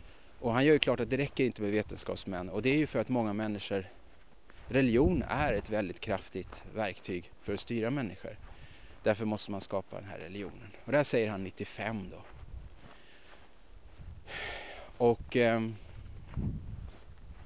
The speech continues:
så att, så att du ser sambanden här,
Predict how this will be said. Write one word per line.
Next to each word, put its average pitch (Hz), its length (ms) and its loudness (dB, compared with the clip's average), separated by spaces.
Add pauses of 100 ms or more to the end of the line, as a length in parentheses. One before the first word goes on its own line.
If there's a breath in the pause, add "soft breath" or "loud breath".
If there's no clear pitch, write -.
(2250 loud breath)
så - 120 4
att, 131 120 6
så - 140 6
att 131 220 0
du 131 60 4
ser 160 220 8
sambanden 147 600 6
här, - 280 -6